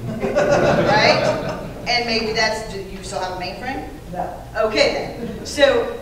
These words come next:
Speaker 1: maybe it's a conversation about just because we have the staff to do that doesn't mean we actually keep it in-house.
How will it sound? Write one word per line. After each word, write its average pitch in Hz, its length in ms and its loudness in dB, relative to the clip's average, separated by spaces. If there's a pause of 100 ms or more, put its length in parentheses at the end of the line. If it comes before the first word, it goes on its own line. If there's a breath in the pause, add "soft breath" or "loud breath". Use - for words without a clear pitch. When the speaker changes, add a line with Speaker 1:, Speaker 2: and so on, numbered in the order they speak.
Speaker 1:
maybe 254 500 -2
it's 226 140 0
a 196 220 -6
conversation 220 540 -4
about 190 400 -4
just 247 160 -12
because 226 160 -10
we 190 120 -8
have 170 320 -4
the - 60 -10
staff 233 360 -2
to 170 140 -10
do 202 80 -6
that 226 240 -2
doesn't 196 220 -6
mean 185 140 -10
we 185 120 -8
actually - 340 -4
keep - 160 -12
it 180 80 -6
in-house. 175 500 -6